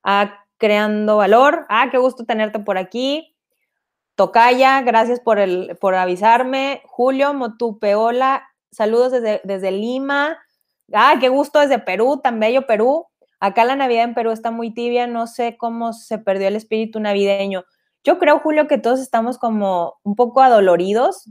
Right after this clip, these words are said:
de, de todo lo que ha pasado en este dos mil veinte. A mí también me llegó la Navidad muy rápido. La semana pasada dije, "Ay, Dios mío, el jue-, próximo jueves ya estamos preparando la cena navideña".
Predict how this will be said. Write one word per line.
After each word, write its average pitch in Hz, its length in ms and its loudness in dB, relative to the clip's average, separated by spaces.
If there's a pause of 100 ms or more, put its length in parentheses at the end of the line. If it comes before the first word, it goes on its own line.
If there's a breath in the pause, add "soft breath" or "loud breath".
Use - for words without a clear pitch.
de, 175 420 -2
de 180 120 -4
todo 202 300 -2
lo 220 120 -4
que 202 80 -6
ha 185 40 -4
pasado 196 600 -2
en 175 180 -6
este 175 200 -4
dos 190 160 -2
mil 185 220 -6
veinte. 180 580 -4 (420)
A 180 100 -2
mí 190 120 -2
también 220 320 2
me 220 100 2
llegó 185 200 2
la 202 120 0
Navidad 175 320 0
muy 190 120 -4
rápido. 202 500 2
La 196 120 2
semana 170 300 -8
pasada 190 280 -4
dije, 180 200 -2
"Ay, 185 80 0
Dios 185 180 -4
mío, 196 180 -4
el 202 120 -2
jue-, 180 200 -4
próximo 185 360 -8
jueves 180 300 0
ya 185 80 -2
estamos 185 280 -6
preparando 170 440 -2
la 190 120 0
cena 175 220 -14
navideña". 175 640 -6